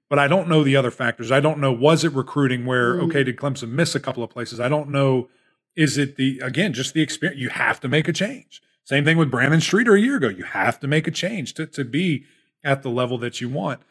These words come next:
Speaker 1: Um, so I, it's hard to answer that, K G, without straight up asking Coach Dabo Swinney that.
Speaker 2: Sure.
Speaker 1: I, I just, I don't know the answer there.
Speaker 2: I think that's fair. Are you telling me that we have, we have an epidemic, um, with O linemen, and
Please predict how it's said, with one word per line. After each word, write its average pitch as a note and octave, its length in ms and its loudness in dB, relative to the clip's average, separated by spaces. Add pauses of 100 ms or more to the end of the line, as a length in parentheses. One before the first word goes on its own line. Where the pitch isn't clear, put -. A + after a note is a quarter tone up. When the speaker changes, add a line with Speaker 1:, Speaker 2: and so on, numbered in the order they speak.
(280)
Speaker 1:
Um, C#3 300 4
so G#3 160 0
I, F3+ 160 2 (180)
it's - 160 0
hard G3 220 6
to D3+ 80 0
answer C#3+ 280 0
that, A#2 200 -2
K C#3 120 0
G, A#2+ 140 -2
without D3+ 420 2
straight D#3+ 420 2
up E3 180 2
asking D3+ 460 0
Coach D3+ 220 -2
Dabo D#3 300 0
Swinney D3+ 380 -4
that. F3 160 0
Speaker 2:
Sure. - 140 -10 (460)
Speaker 1:
I, C3 300 2
I B2+ 60 2
just, A#2+ 240 -6
I C3+ 100 -2
don't B2 160 0
know A#2+ 120 -4
the A2 140 -8
answer A#2 280 -12
there. F2+ 200 -20 (240)
Speaker 2:
I F#3 80 -4
think F#3+ 140 0
that's E3+ 160 -4
fair. D#3+ 200 -6 (200)
Are G#3 100 4
you B3 120 6
telling C4 320 4
me C4 100 8
that G3 160 6
we G#3 140 6
have, E3+ 280 0 (320)
we F#3 120 -2
have F#3 80 2
an E3 80 0
epidemic, E3+ 640 0 (180)
um, D#3 420 -2
with F3 160 -2
O F3 140 2
linemen, E3+ 340 2
and E3 360 -2